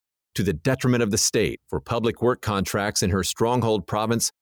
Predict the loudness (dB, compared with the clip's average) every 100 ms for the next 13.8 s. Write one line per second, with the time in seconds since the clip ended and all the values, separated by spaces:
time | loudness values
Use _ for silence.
0 | _ _ -10 -4 -2 0 -2 0 2 2
1 | 0 0 -2 0 0 0 0 0 0 0
2 | 2 2 0 -2 -2 0 0 -2 -2 -2
3 | 0 -2 -6 _ _ _ _ -4 -2 -2
4 | 2 0 0 -2 0 0 0 0 0 -2
5 | -2 -2 0 2 2 2 2 0 -2 -2
6 | 2 2 2 2 0 2 2 2 2 2
7 | -2 -6 -14 _ _ _ _ _ 0 2
8 | 4 4 4 2 2 4 4 2 -2 -4
9 | -8 _ -2 0 2 2 2 -2 -4 -2
10 | -2 0 0 0 0 2 0 0 -2 -2
11 | 0 0 2 2 4 2 4 4 4 4
12 | 2 2 0 0 0 0 2 2 2 2
13 | 0 0 0 0 0 0 0